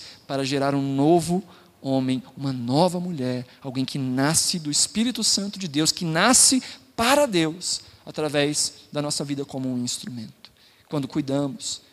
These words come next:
de uma, duas pessoas. É difícil nós termos um relacionamento de profundidade, de mentoria com muitas pessoas, mas é possível fazer isso com um. É possível fazer isso com mais um.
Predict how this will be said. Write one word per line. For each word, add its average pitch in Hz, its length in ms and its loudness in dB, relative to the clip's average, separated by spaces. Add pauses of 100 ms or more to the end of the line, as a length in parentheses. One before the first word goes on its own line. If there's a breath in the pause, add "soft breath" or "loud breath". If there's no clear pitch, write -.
de 170 120 -8
uma, 170 260 -2
duas 147 440 -2
pessoas. - 760 -6 (580 soft breath)
É 151 60 -10
difícil 196 500 2
nós 139 140 -6
termos 156 300 -4
um 156 80 -4
relacionamento 147 680 -2
de 147 100 -6
profundidade, 151 800 -2
de 143 100 -2
mentoria 156 540 2
com 190 140 -6
muitas 214 440 -2
pessoas, 202 800 -2 (500 loud breath)
mas 165 160 0
é 202 40 -2
possível 214 360 0
fazer 151 240 -2
isso 151 180 -2
com 160 160 -2
um. 139 240 -4 (540 soft breath)
É - 60 -18
possível 196 320 6
fazer 147 280 2
isso - 160 0
com 160 120 -10
mais 135 280 -2
um. 151 220 -4